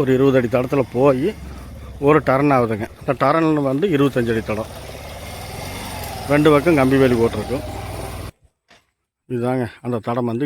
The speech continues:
இருபத்தஞ்சு அடி தடம் சொன்னேங்கல்ல, அது இதாங்க. ரெண்டு பக்கம் கம்பி வேலி, இந்த பக்கம் கம்பி வேலி, இந்த பக்கம் கம்பி வேலி.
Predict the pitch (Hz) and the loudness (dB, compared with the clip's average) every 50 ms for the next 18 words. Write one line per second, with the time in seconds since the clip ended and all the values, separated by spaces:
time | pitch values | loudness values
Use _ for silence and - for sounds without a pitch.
0 | 131 123 139 143 135 - 135 123 127 123 117 113 123 120 127 123 120 107 - 117 | 0 0 0 0 0 -2 -2 -2 -2 -4 -4 -4 -6 -4 -4 -4 -6 -6 -8 -8
1 | 113 113 117 110 110 104 107 107 101 _ _ _ _ _ _ _ _ _ _ _ | -6 -6 -6 -6 -6 -8 -10 -10 -12 _ _ _ _ _ _ _ _ _ _ _
2 | _ - 123 117 113 120 117 107 110 117 113 110 101 - 123 120 123 131 135 143 | _ -10 -8 -6 -4 -4 -4 -4 -6 -8 -8 -8 -10 -12 -8 -6 -6 -4 -4 -4
3 | 131 135 131 151 139 123 117 113 117 107 107 107 113 - 139 131 139 131 139 135 | -4 -4 -6 -6 -6 -6 -6 -6 -6 -6 -8 -8 -10 -8 -8 -8 -8 -8 -10 -10
4 | 135 147 143 135 131 123 131 147 190 262 262 - _ _ _ _ - 131 127 120 | -8 -8 -6 -6 -6 -6 -6 -8 -8 -10 -12 -18 _ _ _ _ -10 -8 -6 -6
5 | 113 117 123 117 120 117 110 101 98 101 98 95 101 | -6 -6 -8 -8 -6 -8 -8 -8 -10 -12 -14 -14 -16